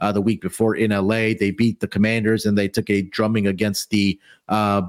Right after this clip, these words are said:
uh, Baltimore Ravens. And, um, I mean, I, I,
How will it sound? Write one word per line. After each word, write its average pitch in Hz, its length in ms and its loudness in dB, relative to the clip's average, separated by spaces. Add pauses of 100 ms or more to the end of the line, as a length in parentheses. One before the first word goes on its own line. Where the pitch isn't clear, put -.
(140)
uh, 110 140 2
Baltimore 110 520 0
Ravens. 104 500 2
And, 107 280 0 (420)
um, 110 580 0 (720)
I 151 120 2
mean, 170 160 2
I, 160 160 2
I, 160 380 -2